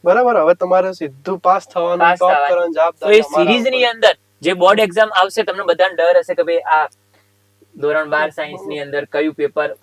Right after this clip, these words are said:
Speaker 2: હાર્ડ આવશે, બરાબર? બધાને ડર હોય. અમે સાયન્સ કરતા ને ત્યારે પણ ડર હોય કે ભાઈ ફિઝિક્સ અમારું હાર્ડ આવે. પણ એવું નથી હોતું, બધા પેપર ઈઝી જ આવશે.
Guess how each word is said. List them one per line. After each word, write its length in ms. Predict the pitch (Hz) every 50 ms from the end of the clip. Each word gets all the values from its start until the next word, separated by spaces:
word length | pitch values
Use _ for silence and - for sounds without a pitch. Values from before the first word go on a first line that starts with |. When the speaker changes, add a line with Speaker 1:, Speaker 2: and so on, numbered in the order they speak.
| - -
Speaker 2:
હાર્ડ 260 | 139 135 139 139 135
આવશે, 340 | 131 131 131 127 - 143 135
બરાબર? 440 | 123 127 123 151 170 180 190 160 - _ _
બધાને 380 | - 135 135 135 165 165 175 170
ડર 180 | 151 151 156
હોય. 180 | 151 143 147 127 - _ _ _ _ _
અમે 260 | _ - 139 139 151 160
સાયન્સ 320 | - 165 151 160 160 -
કરતા 280 | - 135 - - 185 170
ને 60 | 151
ત્યારે 200 | 139 131 139 143
પણ 200 | - 147 143 139
ડર 140 | 135 135 139
હોય 120 | 139 135
કે 100 | 123 127
ભાઈ 140 | 120 131 123
ફિઝિક્સ 400 | 117 120 123 123 131 135 _ -
અમારું 320 | 139 131 127 127 131 123 120
હાર્ડ 180 | 131 120 - 123
આવે. 200 | 120 123 127 123 - _ _ _ _ _ _ _ _ _ _ _ _
પણ 100 | 156 156
એવું 180 | 160 165 170
નથી 240 | 156 151 - - 175
હોતું, 300 | 175 160 156 147 - 156
બધા 180 | 147 143 147 -
પેપર 280 | 143 143 - - 147
ઈઝી 300 | 143 139 131 123 143 151
જ 40 | 139
આવશે. 380 | 151 147 143 139 131 156 160